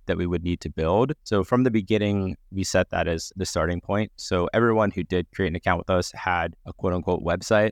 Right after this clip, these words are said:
It was mostly just, like, a home page and some sales pages. That was part of the beginning. Um, also the ability to sell courses and digital downloads. Those were the kinda, like, the three core features, and also checkout.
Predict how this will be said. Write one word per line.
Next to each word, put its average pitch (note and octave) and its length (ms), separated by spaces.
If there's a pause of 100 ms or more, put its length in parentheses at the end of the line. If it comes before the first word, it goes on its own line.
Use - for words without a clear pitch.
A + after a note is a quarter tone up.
(140)
It - 40
was G#2+ 140
mostly C3 320
just, A2 180
like, G2+ 140
a F2+ 80
home G2 240
page F#2 420
and F2 140
some E2 140
sales E2+ 320
pages. A2+ 520 (120)
That G#2+ 120
was A#2 140
part G#2+ 180
of G2+ 60
the G2 60
beginning. G2 520 (100)
Um, F2+ 320
also G2+ 380
the F#2 60
ability F2+ 460
to E2+ 100
sell E2+ 240
courses E2 720
and E2 100
digital D#2+ 300
downloads. D2+ 540
Those G2+ 160
were F#2+ 180
the E2+ 240 (160)
kinda, F2 160
like, E2 160
the F2+ 80
three F2+ 320
core E2+ 320
features, D3 720
and F2+ 100
also E2 280
checkout. D#2 360